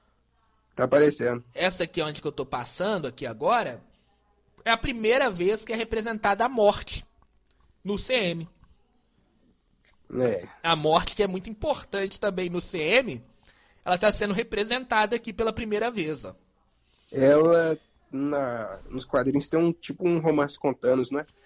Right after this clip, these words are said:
Speaker 2: Isso, Thanos, ele, ele, ele faz as coisas pra que a morte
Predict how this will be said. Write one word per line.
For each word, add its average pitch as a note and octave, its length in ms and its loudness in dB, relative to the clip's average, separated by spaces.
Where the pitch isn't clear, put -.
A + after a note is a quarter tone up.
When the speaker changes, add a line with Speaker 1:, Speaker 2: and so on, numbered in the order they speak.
Speaker 2:
Isso, C#3 460 -2
Thanos, E3+ 500 -2
ele, G3 480 -2
ele, C#3+ 520 -8
ele D#3 220 -6
faz G#3+ 380 4
as F3 200 -2
coisas E3+ 680 -2
pra D3+ 280 0
que F3+ 520 -8
a D#3 160 0
morte F3 880 -4